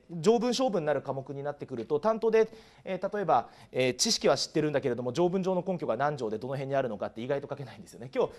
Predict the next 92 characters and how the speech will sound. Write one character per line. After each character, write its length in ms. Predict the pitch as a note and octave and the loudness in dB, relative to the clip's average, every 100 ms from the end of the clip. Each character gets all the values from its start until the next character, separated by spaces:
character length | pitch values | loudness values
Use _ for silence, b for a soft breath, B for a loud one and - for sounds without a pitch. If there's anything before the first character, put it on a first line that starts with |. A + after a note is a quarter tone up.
| B B | B B
あ 100 | D3+ | 0
の、 220 | D3 D3 | 2 2
時 140 | D3+ F#3+ | 0 -6
間 180 | - B3+ | -2 4
が 80 | |
あ 40 | B3+ | 8
れ 80 | C4 | 8
ば 100 | A3 | 8
と 80 | |
は 40 | E3+ | 4
思 100 | D#3+ | 4
っ 20 | |
た 140 | D#3 | 2
ん 40 | C#3 | 0
で 60 | |
す 60 | B2 | 2
け 80 | C3+ | 2
ど 60 | |
も、 120 | C3 C3 | 2 2
時 140 | F3 | 2
間 180 | G#3+ A3 | 4 6
が 80 | A3 | 8
あ 60 | |
れ 80 | A#3+ | 8
ば、 240 | A3+ A3+ F3+ E3+ | 10 10 8 4
例 100 | G3+ | 6
え 40 | |
ば、 260 | F3 G#3 C#3+ B B B | 10 12 10 B B B
え 140 | D#3 D#3 | 6 6
ー 20 | |
と、 60 | D#3 | 6
一 160 | D#3+ | 0
番 160 | F#3 F3+ | 4 6
最 80 | F3+ | 6
後、 80 | C#3+ | 6
参 180 | E3+ | 4
考 140 | D#3+ E3 | 4 2
資 160 | D#3+ | 2
料 180 | E3 A#2+ | 4 4
で、 320 | A2 D3+ A2+ - B B | 8 6 6 0 B B
え 300 | B C3 C3 C3 | B 2 4 4
ー、 120 | E3+ | 6
例 60 | |
え 40 | A3 | 8
ば、 60 | |
僕、 320 | D3 E3 D#3+ F#3 | 8 4 2 0
募 140 | D#3+ | 0
集 220 | D#3+ G#3+ | 2 4
株 220 | G#3+ G#3 | 8 8
式 160 | A3+ - | 6 0
の 80 | D3 | 0
発 220 | C#3+ B2+ | 0 0
行 100 | D3 | -2
の 80 | D3 | 0
有 100 | D#3 | 0
利 80 | E3+ | 0
発 220 | F3+ F3+ | -2 -2
行 180 | D3+ A2 | -2 -2
っ 40 | |
て 200 | - - | -4 -8
い 40 | |
う 20 | G#2+ | -6
の 80 | |
が 240 | G2+ G2 F#2 - | -4 -6 -8 -12
あ 100 | - | -6
る 80 | C3+ | -4
わ 100 | B2 - | -4 -8
け 80 | |
で 80 | C3+ | -14
す 100 | - | -14
よ 140 | F#2+ F2 | -14 -12
ね。 160 | G#2+ - B B B | -14 -16 B B B
ま 100 | - | -8
あ、 40 | C3 - B B | -8 -10 B B
え 280 | D#3+ D3+ D3 - | -2 -2 -2 -10
ー、 160 | F3 G#3 | -2 2
例 60 | |
え 20 | |
ば、 300 | D3+ B2+ A2 B B B | 6 6 4 B B B
え 320 | - C3+ B2 A#2+ | -6 -4 -4 -6
ー 40 | |
と、 100 | B2+ | -6
三 220 | C#3+ F#3+ | 0 2
番 200 | D#3 B2+ | 2 0
の 80 | B2+ | -4
問 200 | C3 C3 | -6 -2
題 160 | B2+ B2+ | -2 -2
な 80 | |
ん 80 | C3 | -4
か 80 | A2+ | -4
で 80 | A#2 | 0
は、 260 | B2+ A#2 | 0 0